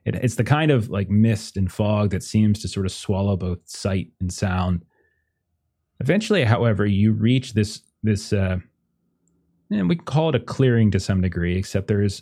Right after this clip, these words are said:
a bunch of broken chunks of which you think are probably statues. Aurenial, the, the place looks familiar to you, uh, as you come to it, as you and Floy had discovered it, uh, yesterday,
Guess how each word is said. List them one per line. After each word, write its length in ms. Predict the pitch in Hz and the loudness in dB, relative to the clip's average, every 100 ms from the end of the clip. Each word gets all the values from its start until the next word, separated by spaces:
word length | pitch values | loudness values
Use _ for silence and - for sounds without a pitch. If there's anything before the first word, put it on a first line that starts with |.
| - | -6
a 60 | |
bunch 220 | 110 113 113 | 0 2 2
of 180 | 104 | -2
broken 460 | - 107 113 110 104 | 0 2 4 4 2
chunks 420 | - 110 104 - | 2 0 0 0
of 300 | 95 85 - _ _ _ _ _ - | -4 -4 -10 _ _ _ _ _ -8
which 240 | 107 - | -8 -6
you 80 | 110 | -6
think 280 | - 269 165 | -2 -2 0
are 100 | 107 | -2
probably 360 | - 123 98 92 | -2 -2 0 -4
statues. 680 | - 107 98 95 87 85 - _ - | -2 0 0 -2 -4 -6 -14 _ -2
Aurenial, 400 | 131 139 151 143 | 0 2 4 4
the, 120 | 123 117 143 | 4 2 0
the 80 | |
place 280 | 135 180 170 | 0 0 0
looks 140 | 151 - | -2 -2
familiar 560 | 113 110 117 104 87 | 2 4 4 2 0
to 120 | 85 71 | -4 -6
you, 220 | 73 95 _ - | -8 -12 _ -8
uh, 40 | |
as 240 | 110 107 95 | -4 -2 -2
you 80 | 92 | 0
come 240 | 110 95 | -2 -2
to 180 | - 90 | -2 -4
it, 80 | 87 | -2
as 260 | 98 - | -4 -6
you 440 | 104 95 101 98 98 | -6 -2 0 0 -2
and 200 | 101 - | -4 -4
Floy 400 | 104 101 95 92 | -2 0 0 0
had 100 | 87 | -4
discovered 500 | - - 95 87 85 | -8 -6 -6 -4 -6
it, 180 | 85 - _ _ _ _ _ - 107 | -6 -10 _ _ _ _ _ -8 -4
uh, 260 | 98 92 - | -4 -4 -6
yesterday, 720 | 107 104 98 - 85 - - | -2 0 0 -2 -8 -6 -8